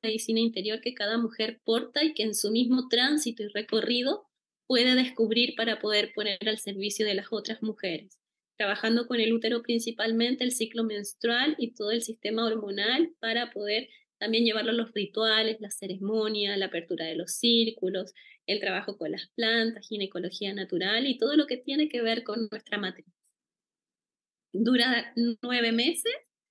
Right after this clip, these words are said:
es un nuevo formato y las clases son, eh, la mayoría en vivo y hay otras también grabadas, así que s-, pueden acceder mujeres de toda la, de todo el mundo. Y la tribu que se forma es hermosa,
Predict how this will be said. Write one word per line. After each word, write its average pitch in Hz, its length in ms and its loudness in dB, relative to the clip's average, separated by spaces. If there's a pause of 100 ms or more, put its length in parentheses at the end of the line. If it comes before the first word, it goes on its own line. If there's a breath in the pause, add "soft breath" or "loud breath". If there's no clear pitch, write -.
(180)
es 240 140 -4
un 254 140 4
nuevo 240 220 2
formato 247 840 0 (540)
y 254 920 6
las 226 140 -6
clases 269 480 -2
son, 269 400 -2
eh, 233 200 0
la 226 100 0
mayoría 233 440 2
en 269 140 4
vivo 294 260 2
y 311 80 4
hay 262 140 2
otras - 320 -6
también 233 280 2
grabadas, 226 640 0
así - 180 -10
que - 120 -6
s-, - 100 -8 (500)
pueden 240 340 4
acceder 233 520 0
mujeres 226 560 -6
de 220 120 0
toda 220 300 -4
la, 208 220 -4 (260)
de - 160 -10
todo 208 200 -4
el 226 80 2
mundo. 233 520 0 (560 soft breath)
Y 254 180 6
la 220 200 2
tribu 233 320 0
que 240 160 -4
se 226 220 -6
forma 247 380 0
es - 120 -6
hermosa, 247 840 0